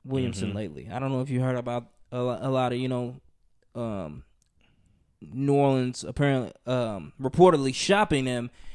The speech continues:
Speaker 1: and, you know, hearing offers here and there. And, you know, lately Zion's name has been in, in, in the media for a lot of the wrong reasons. <laughs> But, um,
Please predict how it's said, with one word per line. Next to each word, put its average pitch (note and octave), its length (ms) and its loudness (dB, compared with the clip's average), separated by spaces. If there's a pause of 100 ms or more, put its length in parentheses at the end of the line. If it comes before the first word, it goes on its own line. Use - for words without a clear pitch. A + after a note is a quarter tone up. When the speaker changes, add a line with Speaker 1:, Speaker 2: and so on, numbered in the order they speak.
(160)
Speaker 1:
and, C3 180 -4
you C3 60 -2
know, B2+ 120 0
hearing D3 260 2
offers C3+ 420 2
here C#3 160 4
and C3 180 2
there. B2+ 320 2 (360)
And, B2+ 80 -2
you C#3 60 2
know, C3+ 360 2
lately E3+ 520 6
Zion's D#3+ 580 4
name D3+ 220 2
has C3 180 2
been D3 180 2
in, C#3 200 -2
in, C3+ 340 -2
in C#3+ 140 0
the C#3+ 60 4
media C#3+ 260 4
for C3 260 2
a B2+ 40 4
lot C#3+ 180 6
of D3+ 80 2
the C#3+ 80 0
wrong C#3+ 240 0
reasons. A#2 640 -4
<laughs> - 20 -18
But, C3 420 -2 (600)
um, C3 520 2